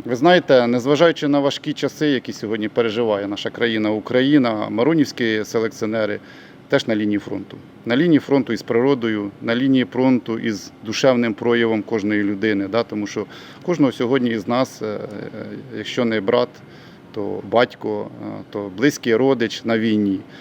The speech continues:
Е, тому нашою першою задачею є підтримка, підтримка продовольчої безпеки України. Е, ми сьогодні ціленаправлено працюємо над створенням високопродуктивних сортів вітчизняної селекції, щоб нас знали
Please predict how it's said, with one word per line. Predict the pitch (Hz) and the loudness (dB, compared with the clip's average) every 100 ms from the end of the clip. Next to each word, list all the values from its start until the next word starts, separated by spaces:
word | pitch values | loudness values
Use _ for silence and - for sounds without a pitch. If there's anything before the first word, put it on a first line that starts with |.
| - - - | -20 -20 -10
Е, | 107 - | -10 -4
тому | 127 175 | 2 6
нашою | 160 180 151 131 | 6 4 0 2
першою | 127 - 117 | 2 2 -4
задачею | 101 104 107 101 110 104 | -2 0 0 0 -4 0
є | 123 123 110 - | 2 2 0 -8
підтримка, | 123 - 120 101 95 95 - | -6 0 0 0 -2 -12 -10
підтримка | 113 147 175 151 120 110 - | -4 2 2 4 2 0 -2
продовольчої | - 117 131 135 120 110 | -4 2 4 4 2 -4
безпеки | 101 107 - 117 - | -4 -6 -2 -2 -2
України. | 104 104 107 104 98 98 - - - - - - | -6 0 0 2 0 -4 -10 -20 -20 -20 -20 -8
Е, | 104 104 104 - 110 | -6 -6 -8 -12 0
ми | 131 | 2
сьогодні | 147 151 147 165 143 127 | 2 2 2 4 4 4
ціленаправлено | - 151 143 135 135 139 131 123 | 2 4 4 4 4 4 4 0
працюємо | 120 117 - 143 127 117 110 | -2 -4 0 2 2 2 0
над | 110 - - | -2 -4 -12
створенням | - - 135 143 110 98 98 | -16 -4 4 6 4 0 -6
високопродуктивних | 101 175 135 139 120 123 - 104 98 95 | -6 -6 -6 -4 -4 -4 0 0 0 -2
сортів | 117 98 - 156 143 - - | -4 -4 -2 -2 -2 -10 -10
вітчизняної | 113 127 107 113 101 98 | -4 -2 0 2 2 -2
селекції, | - 101 104 - - 98 - - - | -2 -4 -4 -10 -14 -16 -16 -20 -18
щоб | - 127 | -6 2
нас | 156 170 | 6 4
знали | 120 147 151 143 135 120 | 4 4 4 4 2 0